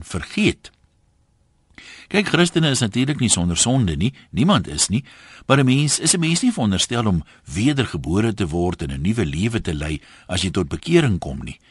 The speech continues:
Die boom word tog aan sy vrugte geken, of tel daai versie nie meer nie? Hoekom dra 'n gelowige boom dan dikwels sulke ongelowige vrugte?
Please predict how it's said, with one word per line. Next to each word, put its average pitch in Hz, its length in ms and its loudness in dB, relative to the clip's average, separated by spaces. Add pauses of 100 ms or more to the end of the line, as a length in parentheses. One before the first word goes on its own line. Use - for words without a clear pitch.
(320)
Die 95 120 -2
boom 120 320 2
word 85 280 -2
tog - 160 -2
aan 82 80 -6
sy 76 160 -6
vrugte - 400 -2
geken, - 440 -6 (380)
of 85 160 -10
tel 135 280 2
daai 87 260 0
versie 98 420 -2
nie 113 140 0
meer 76 320 -2
nie? - 180 -12 (600)
Hoekom 196 320 2
dra 104 280 0
'n 113 60 0
gelowige 117 580 0
boom 104 280 0
dan 87 180 -2
dikwels 107 420 -4
sulke 123 340 -2
ongelowige 104 800 -2
vrugte? 117 520 -4